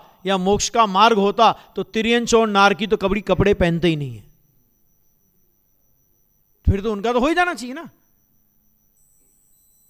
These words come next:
सम्यक दर्शन और उसके उपरांत जब आगे की भूमिका बढ़ती है तब सहज ही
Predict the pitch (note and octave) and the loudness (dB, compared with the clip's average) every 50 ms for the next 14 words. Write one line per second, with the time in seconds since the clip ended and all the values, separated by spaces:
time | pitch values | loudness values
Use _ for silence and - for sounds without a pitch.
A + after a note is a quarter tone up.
0 | _ _ - - - - B3 B3 C4 C#4+ F4 F#4+ F#4+ F#4 E4 D#4+ D#4 - - F4+ | _ _ -12 -8 -6 -4 -4 -4 0 2 4 4 4 6 4 4 4 4 4 4
1 | F4+ F4+ F4+ F4+ E4 D#4 - - - F#4 F#4+ F4+ D#4+ - - E4 F4+ G4+ F#4+ D#4 | 4 6 4 4 4 0 -4 0 2 4 6 6 6 4 4 6 6 6 6 4
2 | - - - _ _ - B3 D#4+ D#4+ - - A#3+ C#4 D4 C#4 D#4+ E4 C4+ E4+ E4 | 0 -12 -20 _ _ -4 -2 -2 -2 0 2 2 4 4 2 0 0 0 0 0
3 | B3 B3+ C4+ C#4+ D4+ C4 D4 C#4+ B3 B3+ A#3+ G#3+ - C#4+ B3+ A3+ A3+ A3 D#3+ - | 0 -2 -4 -4 -4 -2 -2 -2 -2 -4 -4 -4 -4 -4 -2 -2 -2 -4 -4 -8
4 | - _ _ _ - G#3+ G#3+ - - - - F#3 F3 G#3 A3 C4+ C#4 B3+ B3 G#3+ | -12 _ _ _ -8 -8 -8 -8 -10 -10 -8 -4 -2 0 0 0 0 -2 -4 -4
5 | F3 F3 G3 A#3 A#3+ G3 | -4 -4 -4 -6 -6 -6